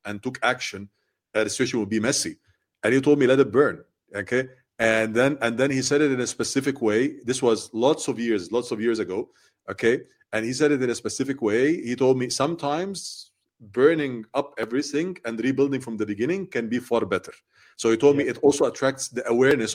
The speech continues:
Speaker 1: of the people, and they come together in order that they are contributing together or collaborating together. So it was a good idea, by the way, because, uh, during this time, uh, I, I saw it clearly. Yes, you know, w-, when hardships happen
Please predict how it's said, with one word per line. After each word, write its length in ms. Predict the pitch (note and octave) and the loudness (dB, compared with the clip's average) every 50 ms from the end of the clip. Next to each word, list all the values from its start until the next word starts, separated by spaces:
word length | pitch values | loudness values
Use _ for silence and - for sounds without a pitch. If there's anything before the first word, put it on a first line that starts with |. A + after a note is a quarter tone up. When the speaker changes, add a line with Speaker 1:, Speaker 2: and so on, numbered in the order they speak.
| - A2+ | -6 -6
Speaker 1:
of 120 | G#2 G#2 | -6 -4
the 80 | A2 G#2+ - - | -4 -4 -2 0
people, 300 | D3 D3 C3+ - A2+ A2+ A#2+ A#2+ - A2+ A2 | 0 0 0 0 -2 -2 -2 -2 -2 -4 -4
and 100 | A2 A2 G#2+ G#2 A#2+ | -4 -6 -6 -4 0
they 100 | A#2+ A#2+ A#2 - - | 0 0 0 -2 -4
come 140 | D3 E3 F3 E3 - | -4 -4 -4 -4 -4
together 300 | B2 G2+ G#2 G#2 A2 C3+ B2 B2 | -2 0 0 0 2 2 0 0
in 40 | B2 - B2 B2+ | -2 0 0 0
order 200 | C3+ B2+ B2 A#2 G#2 G2+ | 0 2 0 -2 -2 -2
that 120 | A2 G#2+ G2+ F#2 A#2+ | -4 -4 -2 0 0
they 100 | A#2+ B2+ - A2 | 0 0 0 -6
are 80 | G#2 - - A#2 | -8 -8 -8 -10
contributing 600 | A2 G#2+ - A2 G2 G#2+ B2+ D#3 D#3+ C#3+ B2+ G#2+ G#2 - | -10 -8 -10 -8 -4 2 4 4 4 4 0 -8 -8 -10
together 260 | F#2+ F2+ F2 - - - _ _ _ _ _ _ _ _ - | -10 -10 -10 -10 -12 -20 _ _ _ _ _ _ _ _ -2
or 120 | G#2+ A2+ A#2 A2+ - | 0 0 2 2 0
collaborating 560 | B2 A#2 A#2 A2 A#2 A#2+ C3 C3 C3 - F#2 - - | 0 0 0 2 4 4 4 2 2 -2 -10 -10 -12
together. 260 | F2 F2 D#2+ D2+ D2 _ _ _ _ _ _ _ _ _ | -10 -10 -8 -10 -10 _ _ _ _ _ _ _ _ _
So 440 | - - B2 A#2 A2+ G#2+ G2+ G2+ - _ _ - | -2 2 4 6 6 4 2 0 -6 _ _ 0
it 120 | C3+ C3 D3+ | 2 4 6
was 100 | C#3+ C#3 | 6 6
a 60 | D3+ C#3 F3 | 6 4 4
good 120 | G3+ - D3 C#3 C#3+ | 2 4 4 4 4
idea, 200 | C#3 D#3+ F3 D3 B2 B2 | 6 4 4 4 4 2
by 60 | A#2 | 2
the 100 | A2+ A#2+ A#2 | 2 2 2
way, 120 | C#3 C3 A#2 A#2+ A#2+ | 4 2 2 0 0
because, 500 | - C3+ C3+ B2+ A#2 - - - - _ - | 0 2 2 2 0 -2 -10 -12 -14 _ -12
uh, 240 | A#2+ A#2+ A#2 A2+ A2+ A2+ A#2 | -8 -6 -6 -6 -6 -4 -2
during 220 | C#3 D3+ D#3 C#3+ | 0 0 0 0
this 160 | C3+ D3+ C#3+ - | -2 -6 -6 -6
time, 280 | - D3 D3+ F3 G3 F#3+ - _ _ _ _ _ _ _ _ - | -4 -2 -2 -2 -4 -6 -12 _ _ _ _ _ _ _ _ -12
uh, 40 | A#2 A#2 - C3 | -8 -2 -2 -2
I, 40 | C3+ B2+ B2 | 0 0 0
I 40 | B2 | -2
saw 220 | B2 - - D3 D#3 | -2 -2 0 0 0
it 100 | D3+ - - | 0 -2 -4
clearly. 400 | A#2+ B2 C#3+ E3 D#3 A#2 F#2 F2+ F2+ G2+ A2+ | -2 4 4 4 4 4 0 -6 -4 -2 -2
Yes, 100 | A2+ - - - - _ - A2 | -2 -4 -6 -12 -12 _ -6 -4
you 60 | A2 B2 | -2 0
know, 100 | C3+ C3+ C3 B2 | 0 0 0 -2
w-, 100 | B2+ A#2+ B2 | -4 -6 -6
when 100 | A#2+ A2+ | -8 -8
hardships 560 | - G#2+ B2 D#3+ F3 F3 - - E3+ E3+ - - - - | -6 -2 0 0 0 0 -2 -6 -6 -6 -6 -10 -8 -6
happen 240 | D#3 D#3+ - - G3 | -6 -6 -4 -4 -4